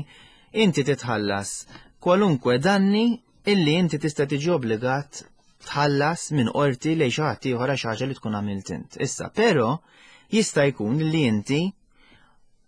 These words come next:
inti inxorjajt ruħek, ok, per eżempju, inti tabib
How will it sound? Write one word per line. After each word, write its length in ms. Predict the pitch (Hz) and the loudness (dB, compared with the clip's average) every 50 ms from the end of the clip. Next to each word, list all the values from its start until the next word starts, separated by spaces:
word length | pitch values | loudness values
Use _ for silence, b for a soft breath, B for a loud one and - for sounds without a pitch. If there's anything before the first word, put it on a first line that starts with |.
| _ - | _ 0
inti 380 | 196 214 170 127 123 131 123 110 - - _ _ _ _ _ _ _ _ _ - | 2 2 2 2 2 0 0 0 -2 -6 _ _ _ _ _ _ _ _ _ 0
inxorjajt 680 | 156 143 127 - 131 123 113 117 120 120 123 131 - 190 | 0 2 2 2 2 2 2 2 2 2 0 0 2 4
ruħek, 580 | 208 202 190 185 190 202 220 233 - _ - - - - _ _ _ _ _ _ - | 4 4 6 4 4 2 0 0 -2 _ -18 -20 -20 -20 _ _ _ _ _ _ -6
ok, 280 | 110 107 107 107 - 175 185 208 220 - | -4 -4 -4 -4 -4 -2 -2 -2 -2 -2
per 160 | - 131 120 120 | -2 -2 -2 -2
eżempju, 540 | 113 117 120 113 110 104 - 113 110 110 113 120 - - - 117 | -2 -2 -2 -2 -2 -2 -2 -2 -2 -2 -4 -6 -10 -10 -6 -6
inti 200 | 110 107 - 117 | -4 -4 -4 -4
tabib 540 | - 139 117 110 127 160 185 208 202 - - | -2 -2 -2 -2 0 0 0 0 -2 -6 -12